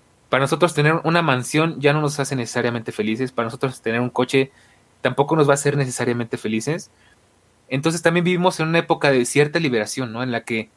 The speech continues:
tú decides qué es lo que quieres en tu vida y qué es lo que te hace feliz. Si tú quieres ser un trotamundos y eso es lo que te hace feliz, pues ve por ello, ¿no? Si tú quieres, eh, ser la loca de los gatos y tener cincuenta gatos en tu departamento rentado, ve por ello, ¿no? O sea, está bien,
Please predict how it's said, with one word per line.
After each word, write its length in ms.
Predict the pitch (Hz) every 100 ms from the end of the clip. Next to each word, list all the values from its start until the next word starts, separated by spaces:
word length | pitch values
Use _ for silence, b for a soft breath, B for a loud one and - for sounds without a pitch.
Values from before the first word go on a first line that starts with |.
| _ _ _
tú 140 | 214 247
decides 580 | 208 - 165 175 170 -
qué 140 | 160
es 80 | 156
lo 140 | 165
que 100 | 147
quieres 460 | - 135 143 147 -
en 140 | 123
tu 100 | 120
vida 180 | 120 131
y 60 | 135
qué 140 | -
es 80 | 131
lo 100 | 127
que 100 | -
te 100 | -
hace 160 | 120 110
feliz. 300 | - 92 -
Si 60 |
tú 220 | - 160 151
quieres 460 | 180 175 165 - b b b b _
ser 220 | - 165
un 120 | 160
trotamundos 680 | 147 135 123 123 147 156 156
y 60 | 143
eso 80 | 151
es 40 |
lo 80 | 147
que 80 | -
te 80 |
hace 160 | 135 143
feliz, 440 | - 117 170 202 - _ _ _
pues 160 | 117 110
ve 100 | 143
por 200 | 147 156
ello, 240 | 175 113 107
¿no? 160 | 123
Si 160 | - 135
tú 160 | 147
quieres, 420 | - 165 165 151 b b b b _ _ -
eh, 320 | 123 120 120
ser 220 | - 151
la 80 | 151
loca 220 | 151 151
de 60 | 151
los 140 | 117 120
gatos 300 | 135 139 -
y 40 |
tener 260 | 120 127 139
cincuenta 520 | - 127 147 165 156
gatos 340 | 151 156 156 139
en 80 |
tu 80 | 127
departamento 580 | 120 - 117 127 143 156
rentado, 440 | 143 127 135 156 -
ve 220 | 127 175
por 220 | 180 175
ello, 260 | 180 180 117
¿no? 140 | 117
O 60 | 131
sea, 120 | 131
está 200 | - 147
bien, 280 | 151 165